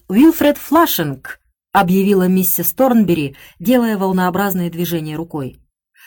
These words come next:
"Подруга нашей общей знакомой, миссис Реймонд Перри". Миссис Флашинг энергично пожала руки хозяевам. Это была женщина лет сорока,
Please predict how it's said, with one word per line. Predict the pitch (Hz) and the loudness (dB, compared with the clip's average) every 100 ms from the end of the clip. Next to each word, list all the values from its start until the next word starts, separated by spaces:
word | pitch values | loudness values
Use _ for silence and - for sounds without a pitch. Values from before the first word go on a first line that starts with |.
| _ | _
"Подруга | - 180 175 302 294 294 294 | -2 0 4 4 4 2 0
нашей | 175 247 269 240 240 | 0 0 0 0 0
общей | 247 214 | 0 -4
знакомой, | 190 156 143 214 285 294 269 _ | -4 -6 -2 2 2 0 -4 _
миссис | 185 247 330 - 330 - | 2 4 4 2 2 2
Реймонд | 170 208 240 277 - | 0 2 2 2 0
Перри". | 175 170 175 175 - _ _ _ _ _ _ _ _ _ - _ | 0 2 0 -2 -8 _ _ _ _ _ _ _ _ _ -20 _
Миссис | 190 208 208 - 180 | 4 6 6 2 -2
Флашинг | - 226 247 - 156 147 _ _ _ 214 | 0 2 2 0 -6 -12 _ _ _ 2
энергично | 226 240 269 - 156 | 4 4 2 0 -4
пожала | 151 156 156 156 | -8 -8 -6 -4
руки | 226 254 | -4 -4
хозяевам. | 214 165 139 139 131 135 131 131 - _ _ _ _ | -6 -6 -4 -6 -8 -8 -8 -10 -14 _ _ _ _
Это | 403 370 | -2 0
была | 302 311 | 2 0
женщина | 247 269 254 220 | 0 -2 -2 -4
лет | 185 208 | -4 -4
сорока, | - 208 190 - 131 | -4 -4 -6 -8 -10